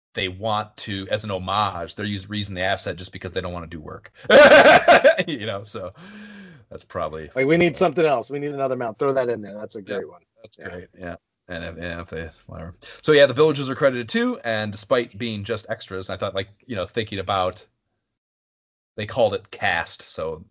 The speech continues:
Speaker 1: they're equating this to a movie.
Speaker 2: <laughs>
Speaker 1: And, you know, the villagers are just extras. Extras wouldn't be credited, so they go the extra mile with the credits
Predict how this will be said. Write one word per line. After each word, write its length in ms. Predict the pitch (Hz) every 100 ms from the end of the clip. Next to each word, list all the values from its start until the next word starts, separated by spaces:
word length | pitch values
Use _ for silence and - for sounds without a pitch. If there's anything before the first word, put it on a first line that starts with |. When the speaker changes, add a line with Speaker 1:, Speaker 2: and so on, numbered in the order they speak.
| _
Speaker 1:
they're 140 | 101 90
equating 300 | - 92 82
this 120 | 80
to 120 | -
a 40 | 73
movie. 340 | 80 78 - _ -
Speaker 2:
<laughs> 0 | 185 -
Speaker 1:
And, 240 | 95 - - _ _ _
you 80 | 95
know, 120 | 87
the 80 | 87
villagers 420 | 98 110 98 92 92
are 80 |
just 280 | 85 95 -
extras. 420 | 101 - - 80 -
Extras 340 | 95 - 90
wouldn't 160 | 85 78
be 80 | 82
credited, 520 | 90 80 80 82 -
so 120 | 85
they 100 | 85
go 120 | 87
the 120 | 82
extra 200 | 80 -
mile 200 | 80 78
with 80 | 80
the 60 | 82
credits 340 | - 76 -